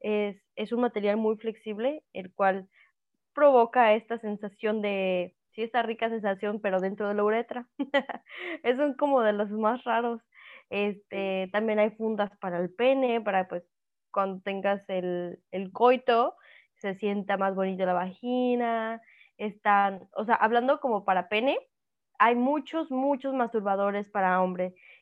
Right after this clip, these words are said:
Speaker 1: que la verdad es que no se tiene como mucho conocimiento aquí en México, ¿sabes? Y que está increíble. Estos masturbadores tienen hasta entrada de boca o de pompis, o de vagina también.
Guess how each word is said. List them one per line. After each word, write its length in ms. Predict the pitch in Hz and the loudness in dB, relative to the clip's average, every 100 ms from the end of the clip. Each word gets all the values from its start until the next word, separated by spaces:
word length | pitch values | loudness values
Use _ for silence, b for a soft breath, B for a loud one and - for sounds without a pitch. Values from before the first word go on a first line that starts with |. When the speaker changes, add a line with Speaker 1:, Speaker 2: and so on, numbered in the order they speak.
| - | -4
Speaker 1:
que 80 | 214 | 4
la 120 | 214 | 4
verdad 320 | 208 208 220 | 4 4 2
es 140 | 233 233 | 2 -4
que 480 | - 208 196 190 - _ | -6 -2 -2 -4 -6 _
no 380 | - 226 233 254 | -4 0 4 2
se 180 | 277 262 | 2 -4
tiene 340 | - 247 254 | -2 -2 -2
como 320 | 254 233 214 | -4 -2 -2
mucho 320 | 220 233 233 262 | 0 0 -2 -2
conocimiento 680 | 233 208 208 202 202 208 | -4 -4 -8 -6 -6 -4
aquí 180 | 220 220 | -6 -6
en 100 | 208 | -6
México, 460 | 202 202 - 180 180 | -6 -8 -10 -10 -4
¿sabes? 360 | 190 196 262 - b b b b | -2 -2 -4 -8 b b b b
Y 200 | 233 214 | -8 -6
que 120 | - | 0
está 220 | 220 220 233 | 0 2 -2
increíble. 800 | 254 262 240 233 311 269 190 - _ _ _ _ _ | 4 6 6 4 0 0 0 -6 _ _ _ _ _
Estos 260 | 233 233 240 | -8 -6 -2
masturbadores 680 | 262 247 220 208 208 226 254 | -2 0 2 4 2 0 -2
tienen 320 | 240 226 220 | -4 -2 -2
hasta 240 | 196 190 208 | -4 -4 -8
entrada 400 | 202 214 240 254 | 0 4 6 4
de 200 | 196 185 - - | 2 -4 -20 -6
boca 420 | 196 262 262 466 508 539 | 4 4 2 -4 -4 -2
o 180 | 226 | -2
de 160 | 196 190 | -2 -4
pompis, 540 | 190 208 220 202 170 _ _ | 0 0 0 -4 -16 _ _
o 160 | - 208 | -2 2
de 100 | 190 | 4
vagina 460 | 165 175 208 185 180 | 2 -2 -4 -4 -4
también. 400 | 170 170 170 | -4 -4 -6